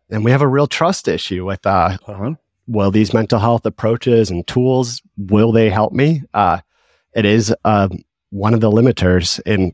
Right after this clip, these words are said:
Speaker 1: getting guys help with their mental health. And, you know, we just sat back and we're just like, "This is a massive problem." <laughs> Half of the world's population, uh,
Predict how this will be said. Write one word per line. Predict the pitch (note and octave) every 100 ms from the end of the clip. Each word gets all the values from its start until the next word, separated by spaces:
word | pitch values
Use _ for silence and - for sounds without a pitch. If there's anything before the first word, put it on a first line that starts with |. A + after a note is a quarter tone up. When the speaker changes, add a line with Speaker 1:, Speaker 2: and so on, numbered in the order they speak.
| _
Speaker 1:
getting | A2 G2+ G2
guys | F#2+ G2 F#2 - -
help | - B2 - -
with | -
their | F2+
mental | F#2+ F2+ F2
health. | F#2+ A2 F2+ _ _ _ _ _ _ _ _ _ _ -
And, | B2 A#2
you | -
know, | C#3+ D3+
we | E3
just | G#3 -
sat | D#3 C3+
back | C3+ D#3+ -
and | G2+ F#2 F2 _ _ _
we're | A#2+
just | - -
like, | F#2+ F2+ _ _ -
"This | A#2+
is | -
a | D#3
massive | G#2+ G#2 A#2 G#2
problem." | - G2 F2 D#2+
<laughs> |
Half | - C3 B2+ -
of |
the | C3
world's | A#2 A2+ A2
population, | - G2+ G#2 A2+ G2 G#2 - F#2+ G2 F2+ _ _ _ _ _
uh, | - G#2+ F#2